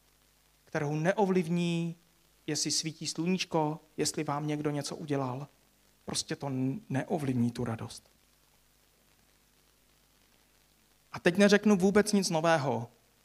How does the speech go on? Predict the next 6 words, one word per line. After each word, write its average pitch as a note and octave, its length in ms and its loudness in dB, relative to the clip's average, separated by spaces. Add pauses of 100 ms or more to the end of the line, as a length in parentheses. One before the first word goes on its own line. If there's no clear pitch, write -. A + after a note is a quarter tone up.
(360)
když D3+ 520 0 (400)
ty E3 100 0
podmínky F3 720 2 (1120)
pro F3+ 180 4
to, D#3 280 -2
aby D3 380 2